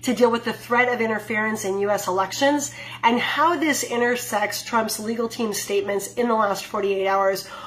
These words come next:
on the election, uh, irregularities, if you will, and what this all means taken as a whole. So recently, Donald Trump issued an executive order that I was actually not familiar with,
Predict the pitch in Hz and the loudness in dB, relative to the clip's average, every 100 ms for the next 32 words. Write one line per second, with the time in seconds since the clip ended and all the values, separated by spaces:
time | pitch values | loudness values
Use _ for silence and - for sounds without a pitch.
0 | - - 254 269 269 247 220 214 - 214 | -2 6 6 6 4 0 0 -2 -4 -6
1 | 208 202 202 190 190 226 220 202 196 196 | -6 -6 -4 -4 -2 -2 -2 -2 0 0
2 | 196 190 180 190 196 185 202 190 - - | 0 0 -2 -2 -2 0 0 -2 -6 -8
3 | - 220 220 269 277 262 233 226 214 208 | -2 2 4 4 4 0 2 0 -2 -4
4 | - 208 202 196 185 180 190 190 - - | -4 -6 -4 -4 -4 -6 -4 -4 -6 -14
5 | - - - - - 277 320 370 440 359 | -16 -16 -14 -2 4 6 6 4 4 2
6 | 285 277 277 - 233 214 214 - 247 - | 4 4 4 2 0 2 0 -2 -2 0
7 | 262 240 226 214 226 214 220 202 202 190 | 0 0 0 -2 -2 -2 -2 -2 0 0
8 | 190 190 233 285 - - - 202 202 - | 2 4 4 4 2 0 0 -4 -4 -4
9 | 202 202 196 185 190 | -4 0 0 0 -4